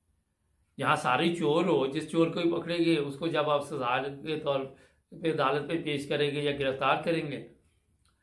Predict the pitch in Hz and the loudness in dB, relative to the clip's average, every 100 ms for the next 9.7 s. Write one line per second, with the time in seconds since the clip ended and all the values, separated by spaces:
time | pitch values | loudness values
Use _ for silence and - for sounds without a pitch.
0 | _ _ - 156 160 143 143 135 147 165 | _ _ -2 0 0 2 2 2 0 -2
1 | 170 160 147 165 160 151 160 143 139 160 | -2 2 2 2 0 0 -4 -2 0 0
2 | 151 160 127 107 - _ _ _ _ _ | 0 0 -2 -4 -16 _ _ _ _ _
3 | _ 156 135 127 - - 117 104 - 117 | _ -2 -2 -2 -4 -2 -2 -2 -6 -10
4 | 117 131 131 - _ _ _ _ _ _ | -6 -6 -6 -16 _ _ _ _ _ _
5 | _ _ _ _ _ _ _ _ 135 131 | _ _ _ _ _ _ _ _ -8 -2
6 | 135 147 175 165 123 110 - _ _ _ | 2 4 4 2 0 -2 -8 _ _ _
7 | _ _ _ _ _ _ _ _ 156 139 | _ _ _ _ _ _ _ _ 0 0
8 | 143 180 165 139 170 170 165 170 170 151 | 0 -2 -2 -2 -2 -4 -4 -4 -2 -2
9 | 110 - 143 170 175 110 120 | -4 -2 0 2 0 -2 -6